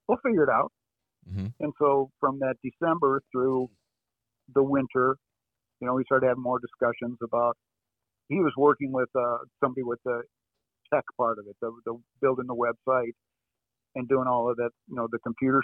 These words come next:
Speaker 1: side of it, the, the behind the screen. And, uh, and we'd have discussions, we'd chat once in a while about what did we want this to be? What did we want it to look like? And, uh,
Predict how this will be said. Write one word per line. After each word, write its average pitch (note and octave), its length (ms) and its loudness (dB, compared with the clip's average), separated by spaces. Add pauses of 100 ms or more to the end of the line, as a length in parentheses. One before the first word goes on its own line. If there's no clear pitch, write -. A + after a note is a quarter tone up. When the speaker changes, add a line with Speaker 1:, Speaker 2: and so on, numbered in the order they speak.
Speaker 1:
side C3+ 180 4
of C3 100 0
it, C3 120 0
the, - 60 -2 (180)
the A#2 240 0 (100)
behind C3 380 0
the B2+ 140 -12
screen. C#3 440 -2 (1000)
And, A#2+ 360 -2
uh, A#2+ 240 0 (1040)
and D#3+ 80 4
we'd F3 140 4
have E3+ 160 4
discussions, D3+ 540 -4
we'd C3 140 -8 (100)
chat C#3+ 200 0
once B2+ 240 -8
in C3 60 -18
a B2 60 -12
while A#2+ 340 -4
about A#2 280 -2 (540)
what C#3+ 240 0
did D#3+ 140 -6
we D3 140 -2
want C#3 340 -2
this C#3 120 0 (140)
to B2+ 80 -12
be? D3 220 -2
What A#2 200 -2
did C3 140 -8
we B2+ 120 -4
want B2 220 -2
it A#2+ 140 -8
to B2 80 -6
look C3 260 -2
like? - 160 -6 (920)
And, A2+ 340 -8
uh, A2+ 80 -6